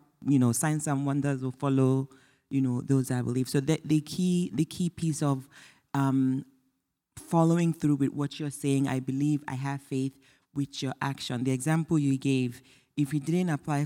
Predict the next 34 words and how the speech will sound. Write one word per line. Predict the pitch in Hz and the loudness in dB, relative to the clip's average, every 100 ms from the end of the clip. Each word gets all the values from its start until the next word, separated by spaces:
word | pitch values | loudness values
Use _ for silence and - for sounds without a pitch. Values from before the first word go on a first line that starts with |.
| - | -4
to | 127 | -8
the, | |
for | 127 143 | -6 -2
the | 135 | -2
job, | 127 131 127 127 | 0 -2 -2 -4
if | 127 | -4
you | 135 | -2
didn't | 151 156 | -2 -2
go | 143 139 | -2 -4
for | 139 | -6
the | 131 | -6
interview, | - 135 135 123 123 120 117 _ _ _ _ _ | -4 -4 -4 -4 -4 -4 -8 _ _ _ _ _
hello, | 120 120 139 127 131 139 _ _ | -8 -4 -4 -6 -8 -14 _ _
you | 135 | -4
know, | 135 135 165 _ - | -2 -4 -6 _ -8
you | 165 | -4
guys | 170 156 | -2 -2
can | 151 139 | -2 -2
keep | 135 170 156 | -2 -4 -6
praying | 160 147 139 | -2 -2 0
there | 135 127 | 0 -2
from | 135 127 | -4 -2
now | 143 147 | 0 0
till | - 127 | -2 -6
tomorrow, | - 135 131 117 113 120 - - - | -4 0 0 0 -4 -10 -20 -20 -8
you | 131 | -8
know, | 131 131 - | -6 -10 -12
but | 139 143 | -8 -4
he | 143 143 | 0 2
had | 156 160 151 | 2 0 0
to | - 143 135 - _ _ _ | -4 -4 -4 -10 _ _ _
follow | - 151 156 156 | -2 2 4 2
through | - 143 143 143 139 151 _ - | 0 -2 -2 -2 -4 -8 _ -2
with, | 135 127 - | 0 0 -4